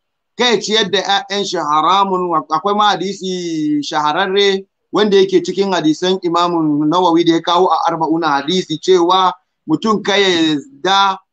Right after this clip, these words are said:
ya zama mashrabuhu haramun wa malbasuhu haramun. Ya zama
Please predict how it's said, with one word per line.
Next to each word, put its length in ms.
ya 160
zama 240
mashrabuhu 1040
haramun 960
wa 640
malbasuhu 720
haramun. 560
Ya 160
zama 240